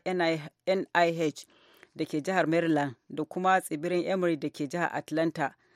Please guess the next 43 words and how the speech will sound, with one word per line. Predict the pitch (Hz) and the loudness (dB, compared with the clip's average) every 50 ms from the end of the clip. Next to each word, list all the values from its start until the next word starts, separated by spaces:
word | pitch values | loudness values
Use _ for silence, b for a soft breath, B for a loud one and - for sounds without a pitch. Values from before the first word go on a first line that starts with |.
| b b b b b | b b b b b
An | - - 170 180 180 | -4 -2 -2 0 0
yi | 175 | -2
jinyar | 156 196 190 180 165 - 151 | -2 -2 -2 -2 -2 -2 -2
waɗanda | 175 - - 160 165 156 139 147 147 143 | -4 -4 -2 -2 -2 0 0 0 0 -2
suka | - - 170 151 | -2 -6 -8 -6
kamu | - 160 143 156 170 | -4 -2 -2 -2 -2
da | 165 | -4
cutar | 160 - - 143 - 180 170 - | -4 -6 -10 -8 -6 -6 -6 -4
Ebola | 151 139 156 185 185 160 143 | -6 -4 -4 -2 0 0 0
waɗannan | 139 147 - 151 156 151 156 156 156 | 0 0 -2 -2 0 0 0 -2 -4
cibiyoyi | - - 196 185 165 180 185 185 185 190 | -6 -8 -10 -8 -6 -4 -2 -2 -2 -2
a | - - | -2 -2
lokutan | 147 151 156 - - - - 156 143 131 | -4 -4 -4 -4 -6 -6 -6 -6 -2 0
baya. | 151 156 156 151 151 - - b b b b b b b b b b b b b _ _ | 2 2 4 2 2 0 -4 b b b b b b b b b b b b b _ _
Jiya | 151 165 254 294 254 | -4 4 6 6 6
Juma'a, | 190 226 226 233 240 - - 208 208 208 202 - - _ _ _ _ _ _ _ _ _ _ _ _ _ _ _ _ _ _ - | 6 2 0 0 0 2 2 4 4 4 2 0 -4 _ _ _ _ _ _ _ _ _ _ _ _ _ _ _ _ _ _ -2
wato | - 160 175 - 180 175 147 - - _ | 0 0 0 2 0 -2 -2 -2 -6 _
ranar | 160 180 214 247 262 269 233 | 2 4 4 6 6 4 2
Juma'a, | 277 269 277 277 233 185 | 4 4 6 6 6 6
wani | 180 208 226 240 | 6 4 2 2
ma'aikacin | 247 277 240 196 - - 165 - 202 196 | 2 2 2 2 0 -4 -6 -6 -6 -6
jinya | 185 226 233 220 208 180 - | -4 -4 -2 2 2 2 4
da | - - | 2 0
aka | 196 - - 190 170 156 151 151 | 0 0 0 2 4 4 4 4
tarar | - - 196 196 196 196 175 | 2 0 0 2 2 2 2
yana | 208 208 185 151 | 2 2 2 0
ɗauke | 107 151 151 147 - - 202 196 190 | 0 -2 -4 -6 -4 -4 -2 0 0
da | 170 151 | 0 0
ƙwayar | - - 147 156 175 - | 2 2 2 2 2 0
cutar | - 160 147 - 175 180 - | -2 -6 -6 -4 -4 -4 -4
Ebola | 147 127 165 170 170 160 156 143 - - - | -4 -2 0 0 2 2 2 2 0 -4 -6
yayin | 151 151 147 151 180 196 170 | -4 -2 -2 0 -2 -2 0
da | 160 | 0
yake | 165 175 - - - - | -2 -2 -2 -4 -4 -2
aiki | - 175 170 - 156 | -2 -2 -2 -2 -4
a | 139 - | -4 -4
Saliyo | - 156 143 143 151 170 175 175 | -2 -2 -2 0 2 2 2 2
ya | 180 | 2
iso | - 180 175 - 185 185 180 | 0 -2 -4 -2 -2 0 0
cibiyar | 170 - - 196 190 160 156 156 151 - | -2 -2 -6 -8 -4 -2 0 0 2 2
N | 175 180 170 | 2 4 4
I | 160 156 | 2 2
H. | 156 160 139 | 0 -4 -6